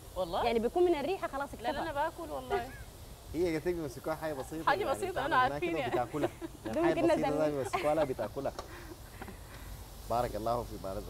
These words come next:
Speaker 3: يعني نفس الشيء، بعدين شايف بتتحمر سريع ما شاء الله
Speaker 2: أيوة.
Speaker 3: كده يعني.
Speaker 2: فذات اللون، شايف اللون، اللون ما بيكون لون أسود.
Speaker 3: مم.
Speaker 2: يعني لما تعمل الشمار بيكون اللون
Speaker 1: مم.
Speaker 2: بيتغير.
Speaker 3: أسود.
Speaker 1: يحسن
Speaker 2: بيبقى
Speaker 1: بعد.
Speaker 2: أسود، لكن كده بت-،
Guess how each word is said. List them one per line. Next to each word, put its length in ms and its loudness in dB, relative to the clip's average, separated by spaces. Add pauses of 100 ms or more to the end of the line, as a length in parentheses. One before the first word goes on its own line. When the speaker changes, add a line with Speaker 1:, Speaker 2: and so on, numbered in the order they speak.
Speaker 3:
يعني 140 -6
نفس 160 -8
الشيء، 200 -4 (540)
بعدين 240 -6
شايف 240 -2
بتتحمر 420 -8 (100)
سريع 180 -6
ما 60 -8 (220)
شاء 80 -4
الله 0 -
Speaker 2:
أيوة. 280 2
Speaker 3:
كده 80 -6
يعني. 140 -10 (800)
Speaker 2:
فذات 260 4
اللون، 360 4
شايف 240 0
اللون، 300 -2
اللون 220 0
ما 60 2
بيكون 280 2
لون 160 4
أسود. 200 -4 (380)
Speaker 3:
مم. 200 -10
Speaker 2:
يعني 160 0
لما 240 0
تعمل 320 4
الشمار 380 0
بيكون 320 -2
اللون 340 -2
Speaker 1:
مم. 60 -2 (360)
Speaker 2:
بيتغير. 400 0
Speaker 3:
أسود. 260 -10
Speaker 1:
يحسن 280 -2
Speaker 2:
بيبقى 220 4
Speaker 1:
بعد. 60 2
Speaker 2:
أسود، 200 2 (260)
لكن 240 -4
كده 180 0
بت-، 440 0